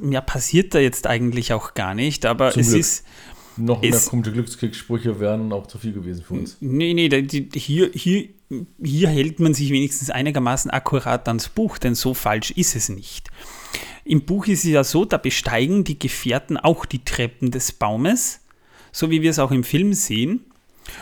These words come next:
Speaker 1: und kommen dann an mehreren Flats vorbei. Und ganz oben befindet sich ein so mächtiges Talan, also so ein, so ein Flat halt, ne? Wie das Deck, wie das Deck eines Schiffs wird's von Tolkien beschrieben, ja?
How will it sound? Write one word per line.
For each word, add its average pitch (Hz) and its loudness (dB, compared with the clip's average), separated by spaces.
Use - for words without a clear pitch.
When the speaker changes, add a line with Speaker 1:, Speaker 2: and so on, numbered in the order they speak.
Speaker 1:
und 170 2
kommen 160 2
dann 180 4
an 151 2
mehreren 151 2
Flats - -2
vorbei. 117 2
Und - 0
ganz 180 0
oben 170 4
befindet 185 2
sich 165 -4
ein 143 0
so 185 -4
mächtiges 160 -4
Talan, 117 0
also 131 0
so 123 -4
ein, 120 0
so - -4
ein 120 -2
Flat - -4
halt, 214 -2
ne? 220 0
Wie 170 0
das - 2
Deck, - 2
wie 170 0
das - 0
Deck - 0
eines 143 2
Schiffs - 0
wird's 120 -2
von 123 0
Tolkien 113 -2
beschrieben, 107 -4
ja? 147 0